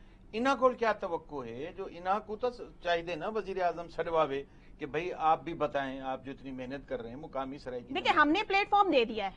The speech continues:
Speaker 2: हमने, नून लीग ने कहा है कि जी हम तो सूबा बनाना चाहते हैं,
Speaker 1: हाँ।
Speaker 2: जिसकी वो lollipop दिखा के, अ, इमरान खान साहब आए थे,
Speaker 1: हाँ।
Speaker 2: वो lollipop अब इस, उसको वो पूरा करें, वो बात पूरी करें,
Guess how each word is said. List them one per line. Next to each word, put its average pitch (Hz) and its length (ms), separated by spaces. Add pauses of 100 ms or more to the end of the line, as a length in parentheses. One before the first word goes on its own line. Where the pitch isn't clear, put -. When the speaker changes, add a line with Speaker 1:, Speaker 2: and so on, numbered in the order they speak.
(120)
Speaker 2:
हमने, 403 480
नून 311 180
लीग 403 220
ने 359 100
कहा 339 220
है 359 140
कि 370 100
जी 349 120
हम 311 200
तो 359 140
सूबा 330 220
बनाना 277 300
चाहते 359 300
हैं, 427 220 (140)
Speaker 1:
हाँ। 285 120
Speaker 2:
जिसकी 339 320
वो 359 80
lollipop 320 420
दिखा 320 300
के, 320 240
अ, 262 420
इमरान 277 400
खान 330 160
साहब 339 200
आए 269 200
थे, 370 100
Speaker 1:
हाँ। 269 460
Speaker 2:
वो 311 80
lollipop 320 480
अब 320 120
इस, 330 160
उसको 330 400
वो 302 160
पूरा 262 400
करें, 415 220
वो 370 80
बात 294 240
पूरी 247 200
करें, 415 280